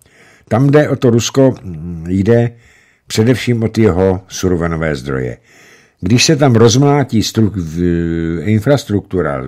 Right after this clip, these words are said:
když se zničí města, když se zničí obyvatelstvo Ruska, tak tam to nerostné bohatství, největší na světě, to tam zůstane. A o to jim jde.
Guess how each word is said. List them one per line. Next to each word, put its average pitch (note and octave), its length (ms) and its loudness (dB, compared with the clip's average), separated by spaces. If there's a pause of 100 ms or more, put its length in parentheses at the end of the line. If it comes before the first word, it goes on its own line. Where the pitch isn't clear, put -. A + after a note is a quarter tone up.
(220)
když E2 340 -4
se A#2+ 120 0
zničí A2 400 0
města, G2+ 420 -2
když F2+ 180 -6
se G#2 120 0
zničí G#2+ 540 0 (420)
obyvatelstvo A2 720 2
Ruska, G2 520 -2 (300)
tak - 180 -4
tam F#2+ 280 0
to F#2+ 160 -2
nerostné G2+ 560 2
bohatství, E2 720 -2 (480)
největší A#2+ 560 4
na G2+ 120 0
světě, G2 380 -2
to F2 160 -2
tam F2+ 220 0
zůstane. C2+ 580 -8 (640)
A - 220 -12
o G2 100 0
to - 140 -2
jim D2+ 280 0
jde. B1 160 -10